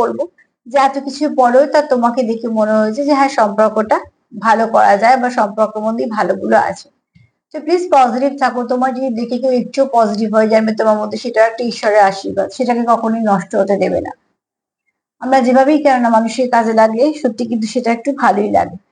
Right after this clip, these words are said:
তো চলো, তার সাথে এটাই বলবো যে প্লিজ পজিটিভ থাকো, সেলফ কেয়ার করো, সেলফ লাভ করো, যতটা পারবে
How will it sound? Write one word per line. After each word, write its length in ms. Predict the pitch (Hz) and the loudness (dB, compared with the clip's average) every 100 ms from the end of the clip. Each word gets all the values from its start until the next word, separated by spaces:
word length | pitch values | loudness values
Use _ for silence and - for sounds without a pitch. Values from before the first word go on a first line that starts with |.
| _ _ _ 285 | _ _ _ -10
তো 20 | 277 | 2
চলো, 200 | 285 285 311 | 4 4 2
তার 120 | 277 254 | 0 0
সাথে 160 | 262 269 | 2 2
এটাই 180 | 254 277 254 | 4 4 4
বলবো 220 | 247 233 254 | 2 2 2
যে 60 | 254 254 | 2 -2
প্লিজ 180 | 262 262 247 | -4 0 2
পজিটিভ 360 | 233 220 254 240 | 2 0 -2 0
থাকো, 200 | 247 247 254 | 0 2 0
সেলফ 240 | 247 226 226 | 0 -2 0
কেয়ার 180 | 240 240 | 0 2
করো, 160 | - 233 254 | 2 2 -2
সেলফ 180 | 226 - | -4 0
লাভ 160 | 226 226 | 0 0
করো, 220 | 233 226 240 _ _ _ _ 240 | -4 -6 -8 _ _ _ _ 0
যতটা 320 | 262 269 311 285 | 2 4 4 4
পারবে 220 | 277 | 4